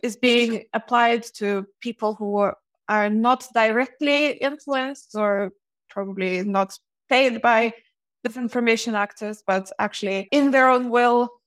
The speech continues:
and following their own belief, take these talking points and spread them further.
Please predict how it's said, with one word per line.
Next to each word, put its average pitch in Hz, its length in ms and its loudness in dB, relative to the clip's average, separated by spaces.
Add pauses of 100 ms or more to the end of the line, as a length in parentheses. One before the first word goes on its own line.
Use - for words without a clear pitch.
(120)
and 220 400 -2
following 233 380 4
their 220 180 4
own 226 140 2
belief, 220 480 -2
take 233 400 0
these 208 240 -4
talking 202 360 -4 (120)
points 190 360 -8 (380)
and 208 360 -16 (160)
spread - 500 -6
them 196 200 -10 (200)
further. 208 400 -4